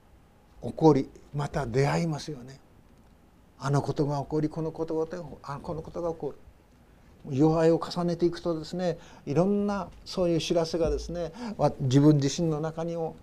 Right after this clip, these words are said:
あるいは自分の兄弟たちの中にもですね、起こってきます。そして、ただただ祈らざるを得ないような状況に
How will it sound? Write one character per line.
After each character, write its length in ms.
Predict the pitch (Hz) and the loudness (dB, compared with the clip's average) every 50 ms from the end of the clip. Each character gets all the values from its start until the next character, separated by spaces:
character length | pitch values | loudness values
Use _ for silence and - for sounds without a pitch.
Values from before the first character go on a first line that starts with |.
| - - - - - - | -20 -20 -20 -20 -20 -12
あ 100 | - 156 | -8 -4
る 60 | 147 156 | 0 0
い 40 | |
は 60 | 151 135 | 2 2
自 140 | 127 143 | 2 4
分 120 | 143 160 160 | 4 4 4
の 80 | 160 | 4
兄 120 | 156 - 170 | 4 4 4
弟 240 | 160 156 170 160 156 | 4 4 4 2 2
た 100 | 165 160 | 0 0
ち 80 | - 175 | 0 -2
の 80 | 170 | -2
中 280 | 165 165 165 - 190 175 | 0 -2 0 2 0 0
に 60 | 175 | 0
も 120 | 170 165 | -2 -4
で 60 | 165 160 | -6 -6
す 100 | - 185 | -6 -4
ね、 80 | 180 | -2
起 80 | 160 - | -2 2
こ 100 | - 160 | 4 2
っ 40 | 160 | 2
て 180 | 160 - 135 | 2 -2 -6
き 80 | - 143 | -6 -8
ま 140 | 127 113 110 | -12 -14 -14
す。 200 | - - - - - - - - - - - - _ _ _ _ - _ - - - - _ _ - - - - - - - - - - - - - | -16 -18 -20 -20 -20 -20 -20 -20 -20 -20 -20 -20 _ _ _ _ -20 _ -20 -20 -20 -20 _ _ -20 -20 -20 -20 -20 -20 -20 -20 -20 -20 -20 -20 -16
そ 220 | - - - - 151 | -12 -10 -8 -6 -6
し 120 | - - | -6 -4
て、 280 | - 160 147 139 - - - - - - - - - - - - - - - - _ _ _ - _ _ - - - - - - - - - - - - - - - 240 233 - - - - - - - | -2 -2 -2 -2 -4 -8 -14 -20 -20 -20 -20 -20 -20 -20 -20 -20 -20 -20 -20 -20 _ _ _ -20 _ _ -20 -20 -20 -20 -20 -20 -20 -20 -20 -20 -20 -20 -20 -20 -20 -20 -20 -20 -20 -20 -20 -20 -20 -14
た 140 | - - 123 | -12 -8 -6
だ 140 | 127 123 123 | -6 -6 -6
た 160 | - 139 135 | -6 -8 -6
だ 220 | 131 131 110 - - - - - _ - - - _ - - _ - | -6 -6 -8 -8 -14 -20 -20 -20 _ -20 -20 -20 _ -20 -20 _ -4
祈 240 | - 147 147 147 139 | -2 0 2 2 2
ら 140 | 143 139 135 | 0 -2 -2
ざ 140 | 113 135 131 | -2 -2 -2
る 120 | 131 131 | -2 -2
を 100 | 131 127 | -2 -2
得 80 | 127 127 | -2 -2
な 200 | 131 131 135 131 | -2 -2 -2 -2
い 100 | 123 120 | -2 -2
よ 100 | 120 120 | -2 -4
う 40 | 123 | -4
な 120 | 127 120 | -6 -6
状 200 | 110 117 117 113 | -6 -6 -6 -6
況 280 | 107 - - 131 120 127 | -8 -10 -14 -14 -10 -8
に 240 | 147 160 160 143 | -6 -6 -6 -6